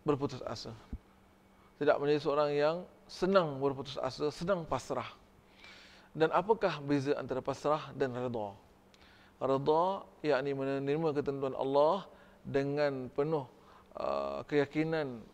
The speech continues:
uh, hati bahawa itulah yang terbaik untuk yang telah Allah Ta'ala tentukan. Adapun pasrah, menerima ketentuan Allah dalam keadaan terpaksa.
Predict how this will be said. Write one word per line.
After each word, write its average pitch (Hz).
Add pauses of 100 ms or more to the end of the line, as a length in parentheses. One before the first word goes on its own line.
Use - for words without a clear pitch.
(180)
uh, 135
hati 160
bahawa 131 (140)
itulah 147 (240)
yang 139
terbaik 131 (240)
untuk 131
yang 131
telah 131
Allah 127
Ta'ala 127
tentukan. 117 (840)
Adapun 165
pasrah, 151 (640)
menerima 170 (320)
ketentuan 151
Allah 147 (400)
dalam 139
keadaan 135
terpaksa. 131